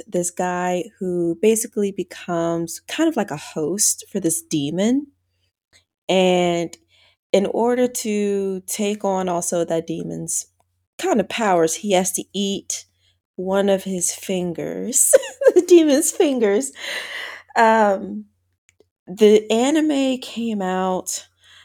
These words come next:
sometime last, uh, I think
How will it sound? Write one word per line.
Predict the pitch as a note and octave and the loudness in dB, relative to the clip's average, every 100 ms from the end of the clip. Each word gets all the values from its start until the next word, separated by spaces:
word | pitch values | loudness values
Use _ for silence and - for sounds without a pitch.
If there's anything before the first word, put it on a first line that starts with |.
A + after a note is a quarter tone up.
| _ _ _ - | _ _ _ -4
sometime | - A3+ A3+ A3+ G3+ F#3+ F3 | 2 2 2 -4 -2 -2 0
last, | E3+ D#3+ E3+ E3+ - | -2 -2 -4 -6 -6
uh, | D#3 D3 | -4 -2
I | D3+ | -2
think | - E4 | -2 -2